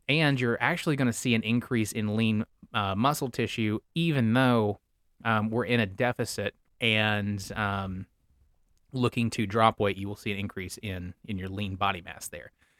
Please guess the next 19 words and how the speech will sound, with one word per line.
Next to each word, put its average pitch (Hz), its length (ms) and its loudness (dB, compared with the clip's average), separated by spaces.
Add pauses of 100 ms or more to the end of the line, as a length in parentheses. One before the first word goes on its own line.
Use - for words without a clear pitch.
(200)
That, 143 340 4 (280)
uh, 120 240 4
that 135 300 2
phase 123 680 2
is 113 200 0
where 113 240 2
most 131 680 0
people 123 420 -2
see 120 280 -2
the 104 220 -4
first - 560 0
drop 107 380 0
of 101 80 -6
fat 95 280 -2
loss, - 300 -10
and 101 100 -4
that's 110 200 -2
about, 110 880 -2
uh, 104 200 -2